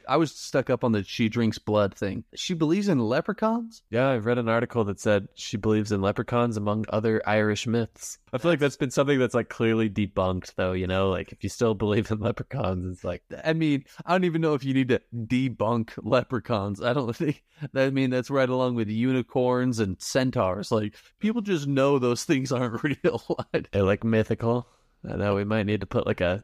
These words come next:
Speaker 2: a spoilers, uh, section over this for kids.
Speaker 1: Okay, if kids don't know unicorns aren't real, they have bigger things to worry about.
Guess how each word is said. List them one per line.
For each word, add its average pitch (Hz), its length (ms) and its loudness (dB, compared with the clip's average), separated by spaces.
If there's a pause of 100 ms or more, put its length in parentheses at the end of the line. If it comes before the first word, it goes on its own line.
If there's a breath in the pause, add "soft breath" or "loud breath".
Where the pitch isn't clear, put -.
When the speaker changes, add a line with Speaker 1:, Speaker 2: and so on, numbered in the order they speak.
(120)
Speaker 2:
a 104 100 -2
spoilers, 107 880 0
uh, 101 440 0
section 127 540 0
over 117 300 2
this 113 220 2
for 107 300 -2 (100)
kids. 110 480 0 (200)
Speaker 1:
Okay, 101 320 -2
if - 140 -10
kids 196 200 0
don't 170 160 0
know 151 120 2
unicorns 120 640 0
aren't 120 180 0
real, 117 380 2
they 113 160 2
have 104 160 2
bigger 104 200 2
things 98 280 0
to 101 80 -2
worry 98 240 0
about. 98 420 0